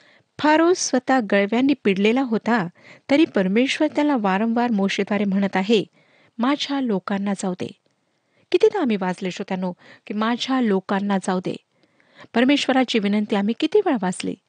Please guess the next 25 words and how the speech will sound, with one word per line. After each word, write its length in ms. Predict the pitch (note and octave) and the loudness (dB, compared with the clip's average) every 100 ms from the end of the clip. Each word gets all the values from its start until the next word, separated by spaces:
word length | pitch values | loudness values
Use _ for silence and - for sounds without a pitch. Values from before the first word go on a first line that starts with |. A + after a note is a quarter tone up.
| _ _ - | _ _ -4
"माझ्या 280 | C#4 B3+ E4 | 0 2 2
लोकांना 380 | C#4 B3+ B3+ B3 | 2 2 2 2
जाऊ 220 | A#3 A3+ | 2 0
दे." 180 | A3+ B3+ _ _ _ _ - - - | 0 -2 _ _ _ _ -20 -10 0
तरी 200 | D4+ F#4+ | 4 4
सुद्धा 500 | - B3+ - G3+ E3+ - _ _ _ - | 2 -2 0 -4 -4 -10 _ _ _ -6
फारो 380 | B3 B3+ C4 B3+ | 0 2 2 0
नकार 400 | G#3 F#3 G#3 G3 F#3+ | -2 -2 -2 -2 -2
देत 140 | G3 | -4
आहे. 280 | F#3+ F#3 F#3 - _ _ _ - | -4 -6 -10 -16 _ _ _ -4
त्याचे 280 | G#3 - F#3+ | -2 -2 -2
हृदय 440 | A3 A3+ A#3 F3+ F3+ _ _ _ | -2 0 0 0 -2 _ _ _
अद्यापही 540 | - G#3+ C#4+ D4+ C#4 C#4+ - | -6 -2 -4 -2 -2 -2 -4
कठीण 320 | G3 - C#4 | -8 -6 -6
होते. 280 | C4+ G#3+ - G3 _ _ _ _ _ _ _ _ _ - - | -8 -10 -14 -16 _ _ _ _ _ _ _ _ _ -20 -2
चौदा 320 | C#4+ C4+ D4+ D4+ | 0 2 2 0
ते 60 | A#3+ | -2
सतरा 340 | - F3+ F#3+ F#3 | -2 -4 -4 -4
वचने, 240 | F#3+ C4 A#4 _ _ | -2 -4 -6 _ _
नववा 300 | G#3 F#3+ G3 | -2 0 0
अध्याय, 260 | F#3+ F#3 C4 G#4+ - | -2 0 0 -2 -6
चौदा 280 | - F#3 F#3 | -2 0 0
पासून 400 | F3 F#3+ - G4+ - | -2 -2 -2 -6 -4
सतरा 380 | - F#3 - F#3 | -4 -4 -2 -2
वचने. 260 | F#3+ - - | -2 -4 -8